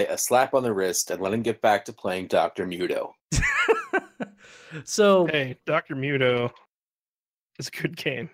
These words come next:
Speaker 2: So most
Speaker 1: Yeah?
Speaker 2: likely
Speaker 1: Is it? <laughs>
Speaker 3: Yes.
Speaker 2: So most likely what he did was
Speaker 3: I beat it.
Speaker 2: stole the hard drives, hooked them up to his Xbox,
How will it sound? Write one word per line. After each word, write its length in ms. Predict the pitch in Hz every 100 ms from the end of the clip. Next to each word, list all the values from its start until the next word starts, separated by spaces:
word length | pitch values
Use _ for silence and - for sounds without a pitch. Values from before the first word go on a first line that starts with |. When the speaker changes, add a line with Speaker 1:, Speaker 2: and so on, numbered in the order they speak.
| _
Speaker 2:
So 200 | - 202
most 180 | 196 185
Speaker 1:
Yeah? 140 | 185
Speaker 2:
likely 360 | 233 226 220 202 -
Speaker 1:
Is 240 | 170 165 -
it? 220 | 247 - 226 -
<laughs> 80 | - - - - _ _ _ _ _
Speaker 3:
Yes. 520 | 160 151 - - - - 160
Speaker 2:
So 220 | - 190
most 280 | 180 226 233
likely 300 | 214 214 190
what 180 | 185
he 120 | 185 202
did 340 | 180 165 147
was 640 | 139 139 139 131 120 - - _ _ _ _ -
Speaker 3:
I 60 | 151
beat 200 | 156 156
it. 20 |
Speaker 2:
stole 220 | 175 220
the 80 | 240
hard 160 | 202 180
drives, 400 | 175 165 160 - -
hooked 200 | - 202
them 120 | 240
up 140 | 240 196
to 120 | 233
his 100 | 202
Xbox, 840 | 185 156 - 156 139 131 - -